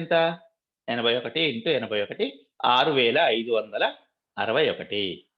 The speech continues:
కాబట్టి మరి అరవై నాలుగు వందల పన్నెండుకి ఎంత కలిపితే అరవై ఐదు వందల అరవై ఒకటి వస్తుందంటే ఏం చేస్తాం మనం? తీసివేసి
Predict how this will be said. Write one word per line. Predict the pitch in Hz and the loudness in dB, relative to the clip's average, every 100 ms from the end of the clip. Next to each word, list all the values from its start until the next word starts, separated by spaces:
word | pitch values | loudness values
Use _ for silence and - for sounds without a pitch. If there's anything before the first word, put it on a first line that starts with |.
| _ _ _ _ _ | _ _ _ _ _
కాబట్టి | 131 147 226 - 101 101 98 92 _ _ _ _ - | -2 0 -2 -6 -6 -4 -6 -10 _ _ _ _ -6
మరి | 120 107 98 - _ _ _ _ _ _ _ _ _ | 0 0 0 -6 _ _ _ _ _ _ _ _ _
అరవై | 117 131 139 | 0 2 2
నాలుగు | 139 139 | 2 0
వందల | 135 135 | 0 -2
పన్నెండుకి | 135 135 131 | -2 -4 -2
ఎంత | 127 127 139 | -2 0 -2
కలిపితే | 143 131 | -2 0
అరవై | 131 127 131 | 2 4 2
ఐదు | 131 | 2
వందల | 131 127 | 0 2
అరవై | 131 | 2
ఒకటి | 127 127 | 0 0
వస్తుందంటే | - 131 131 123 | -6 -4 0 2
ఏం | 139 | 2
చేస్తాం | 131 143 | -2 -2
మనం? | 160 247 - _ _ _ - | -2 -4 -6 _ _ _ -4
తీసివేసి | 139 - 139 | -4 0 -2